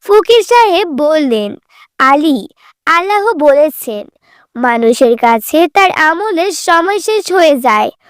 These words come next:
অথচ সে বুঝতে পারে না। তুমি সময়ের কদর করো এবং প্রতিটি সেকেন্ডে আল্লাহর পথে ব্যয় করো।" আলী সময়ের মূল্য বুঝলো। তার জীবনে ফিরে এলো শান্তি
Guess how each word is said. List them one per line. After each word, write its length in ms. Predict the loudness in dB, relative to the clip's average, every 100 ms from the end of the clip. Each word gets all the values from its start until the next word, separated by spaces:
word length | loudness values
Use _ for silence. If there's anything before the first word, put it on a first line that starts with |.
| -20 -10 0
অথচ 460 | 0 2 -2 -4 -4 -4
সে 160 | -2 -2
বুঝতে 480 | 0 -2 -2 -6 -2
পারে 360 | 0 0 -2
না। 300 | -2 -4 -4 -8 _ _ _
তুমি 280 | 0 4 2
সময়ের 520 | 2 0 2 2 0 0
কদর 400 | 2 2 0 -2
করো 500 | 0 -2 0 -4 -8 _ _ -8
এবং 280 | -2 -2 0
প্রতিটি 480 | 2 2 2 2 0
সেকেন্ডে 720 | 2 0 0 -2 -4 -2 0
আল্লাহর 560 | 2 0 0 0 -2 -2
পথে 340 | 0 0 -2 0
ব্যয় 260 | 2 0
করো।" 540 | 0 0 0 0 -2 -4 _ _ _ -10 0
আলী 340 | 2 2 0
সময়ের 460 | 2 2 2 0 0
মূল্য 420 | 2 2 2 0
বুঝলো। 720 | 0 -2 -4 -2 -2 -2 -6 -12 -20 _ -2
তার 280 | 0 2 2
জীবনে 500 | 2 2 0 0 -2
ফিরে 520 | -2 -2 0 0 2
এলো 200 | 2 0
শান্তি 640 | 0 0 0 -2 -2